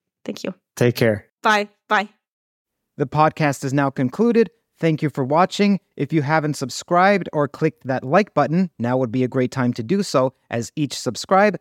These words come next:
Speaker 2: and like helps YouTube push this content to more people. You should also know that there's a remarkably active Discord and subreddit for theories of everything,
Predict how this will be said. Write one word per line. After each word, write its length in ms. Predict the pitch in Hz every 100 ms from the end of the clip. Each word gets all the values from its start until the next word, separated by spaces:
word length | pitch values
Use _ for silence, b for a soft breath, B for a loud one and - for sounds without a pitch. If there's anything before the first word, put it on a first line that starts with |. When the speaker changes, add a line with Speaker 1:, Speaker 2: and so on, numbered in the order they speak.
| _
Speaker 2:
and 280 | - 120 107 95
like 400 | 120 202 294 - _ _
helps 280 | 208 208 -
YouTube 360 | 190 185 185
push 220 | - 240 -
this 160 | 185
content 480 | - 156 147 160 139
to 80 | 131
more 220 | 123 127
people. 440 | - 143 - 92 - -
You 120 | 151
should 160 | - 196
also 260 | 247 -
know 180 | 156 143
that 160 | 143 120
there's 220 | 139 127
a 40 |
remarkably 680 | 123 123 139 190 - 156 160
active 400 | 139 135 - 107
Discord 540 | 104 196 - 123 117 117 -
and 220 | 175 202
subreddit 580 | - 214 147 120 120 -
for 160 | 127
theories 400 | - 131 127 117
of 140 | 120 117
everything, 480 | 120 120 147 165